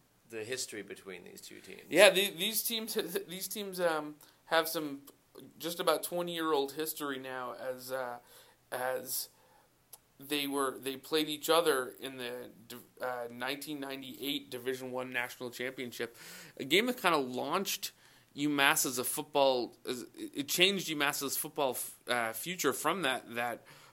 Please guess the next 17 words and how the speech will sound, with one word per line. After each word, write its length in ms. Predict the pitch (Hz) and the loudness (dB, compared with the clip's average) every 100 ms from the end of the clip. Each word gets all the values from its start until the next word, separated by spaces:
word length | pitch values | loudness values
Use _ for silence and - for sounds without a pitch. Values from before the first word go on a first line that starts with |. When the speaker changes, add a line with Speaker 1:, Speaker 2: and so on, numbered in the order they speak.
| _ | _
Speaker 2:
point. 340 | - 135 120 95 | -2 0 2 0
I, 160 | 127 - | 0 0
I 80 | 117 | -4
think 440 | - 156 139 - - _ - - - - | 0 -2 -2 -12 -20 _ -20 -20 -20 -10
I, 180 | 123 131 - | -6 -4 4
I 40 | |
have 220 | 160 170 | 6 6
to 60 | 165 | 4
believe 540 | 143 143 175 170 147 - | -2 0 0 -2 -4 -4
if 160 | 127 | -4
they 140 | - 143 | 0 2
hadn't 280 | 165 160 156 | 2 0 0
had 200 | 156 143 | 0 0
the 80 | |
success 640 | 135 139 131 - 156 - - 120 | -2 -2 -2 0 0 0 -4 -2
that 340 | 127 135 - | 2 2 2
season, 640 | - - 165 151 117 98 | -2 -2 -4 -4 -6 -6